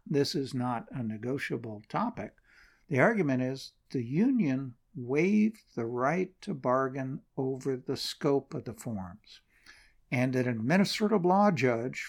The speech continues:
for the Public Employment Relations Board agrees with the employer. And wh-, what does the A L J say? What's his rationale here? And I'm quoting,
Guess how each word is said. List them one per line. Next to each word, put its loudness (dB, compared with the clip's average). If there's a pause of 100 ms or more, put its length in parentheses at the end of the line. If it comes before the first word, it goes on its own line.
for 0
the -4
Public -2
Employment -2
Relations 0
Board -4 (440)
agrees 4
with 0 (120)
the 0
employer. -2 (720)
And 0 (840)
wh-, 0
what 4
does 4
the 4
A 8
L 4
J 2
say? -2
What's -2
his 2
rationale 0
here? -10 (520)
And 4
I'm 2
quoting, 2